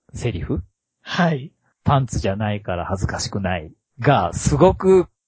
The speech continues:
Speaker 1: なんか、高尚な言葉に聞こえてくる感じになってきてる、今。
Speaker 2: <laughs> いや、とても嬉しいです。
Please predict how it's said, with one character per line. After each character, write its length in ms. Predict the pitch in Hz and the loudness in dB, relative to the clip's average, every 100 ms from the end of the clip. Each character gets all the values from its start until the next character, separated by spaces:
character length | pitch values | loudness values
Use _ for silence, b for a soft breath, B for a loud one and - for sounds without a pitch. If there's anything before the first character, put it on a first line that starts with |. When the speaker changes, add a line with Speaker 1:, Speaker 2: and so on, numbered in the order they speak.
| - | -8
Speaker 1:
な 160 | 160 147 | -2 -2
ん 40 | |
か、 200 | 131 113 - | -2 -6 0
高 240 | 151 151 | 4 6
尚 200 | 143 139 | 6 4
な 100 | 135 | 0
言 240 | - 143 131 | -2 -2 -2
葉 120 | 117 | -4
に 100 | 107 | -6
聞 160 | - | -10
こ 160 | - 127 | -4 -2
え 40 | |
て 120 | - 135 | -2 -6
く 160 | - | -4
る 120 | 110 | -4
感 220 | 101 95 92 | -4 -8 -10
じ 120 | 95 | -12
に 80 | 95 | -12
な 100 | 98 | -12
っ 40 | |
て 120 | - | -14
き 160 | - - | -18 -12
て 100 | 95 | -12
る、 180 | 87 90 | -12 -16
今。 160 | 85 | -18
Speaker 2:
<laughs> 2000 | - _ _ - - - - 202 - - - - 202 - - - - 202 _ _ | -20 _ _ -18 -8 2 4 6 2 0 -6 0 0 -2 -14 -18 -14 -16 _ _
い 40 | 196 | 4
や、 300 | 190 147 143 | 6 6 2
と 140 | - | 2
て 100 | 208 | 6
も 140 | 233 226 | 8 8
嬉 240 | 226 240 | 6 4
し 120 | 247 | 2
い 20 | 190 | 0
で 100 | 139 | -2
す。 280 | 113 440 | -6 -20